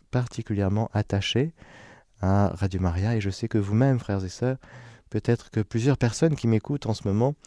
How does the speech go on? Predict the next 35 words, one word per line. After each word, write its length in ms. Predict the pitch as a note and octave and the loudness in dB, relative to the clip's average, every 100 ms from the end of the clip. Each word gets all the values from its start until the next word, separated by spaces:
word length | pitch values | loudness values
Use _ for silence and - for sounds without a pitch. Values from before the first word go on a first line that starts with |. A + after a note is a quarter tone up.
| - - - G#2 | -20 -20 -8 -6
eh 80 | |
bien, 340 | G#2+ A#2+ B2+ B2 | 0 2 4 2
ont 240 | B2+ B2 A#2 | 2 2 4
découvert 520 | A#2 - A#2 D#3+ B2 | 4 4 6 6 8
l'existence 640 | B2+ A#2+ B2 - F3+ C3 | 6 6 0 2 2 4
de 80 | A2+ | 2
Radio 260 | A2 A2 A2 | 2 2 2
Maria 420 | G#2+ G#2 B2 D3+ - - - - - | 0 0 0 -2 -10 -20 -20 -6 2
en 580 | D3+ D#3 D3+ C#3+ C#3 - - G#2 C3 | 6 8 8 6 2 -2 -6 0 4
allant 300 | C3 D#3+ F#3 | 6 8 10
à 60 | |
la 120 | C#3 C3 | 10 8
rue 100 | D3+ | 4
du 120 | E3+ | 6
Bac. 360 | D3 D3+ - - - - - - - - - - - - - - A2+ | 4 4 -4 -20 -20 -20 -20 -20 -20 -20 -20 -20 -18 -18 -20 -12 2
Vous 120 | A2+ | 6
avez 300 | A2 B2+ C3 | 10 12 10
croisé 460 | - A2+ G#2 E3 | 8 4 8 6
peut-être, 520 | E3 - B2+ C#3+ - A2+ | 6 6 6 6 4 6
euh, 160 | G#2 | 8
Mélanie, 600 | G2+ G#2 G#2+ G#2 D3 F3+ | 8 6 6 6 6 6
un 60 | C#3+ | 6
bénévole, 720 | A2+ A2 G2+ F#2+ G#2+ D#3 E3+ | 6 6 4 4 4 4 2
euh, 320 | C3 G2+ F#2+ F#2+ | 2 2 0 0
quelqu'un 440 | G2+ - G2+ A2 | -4 -2 -2 -2
vous 180 | G#2+ F#2+ | -2 -2
a 40 | |
donné 440 | F#2+ G2 G2 G2 - - - - | 0 2 4 2 0 -6 -12 -4
une 160 | G#2 G2+ | -2 0
brochure, 540 | G#2 G2 G#2+ C#3 D3+ | 0 0 0 0 0
ou 100 | C3+ | -2
que 60 | A#2+ | -4
vous 180 | G#2+ | -2
avez 180 | G2 F#2+ | 0 0
vu 240 | F#2 G#2+ | 0 0